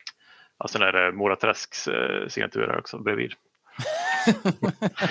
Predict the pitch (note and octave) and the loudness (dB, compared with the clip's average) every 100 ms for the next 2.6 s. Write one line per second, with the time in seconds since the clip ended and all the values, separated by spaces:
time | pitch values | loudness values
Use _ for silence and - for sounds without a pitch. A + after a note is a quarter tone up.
0 | - E3+ - D3+ D#3+ - - - - D#3 | 0 0 -2 -2 -4 -4 -6 -8 -4 -2
1 | - D3 - D3+ - A2+ G#2 G#2 G#2 G#2 | 0 -2 -2 0 4 6 6 6 4 0
2 | G#2+ - A#2 A2 G#2+ G#2 | 0 4 8 8 8 8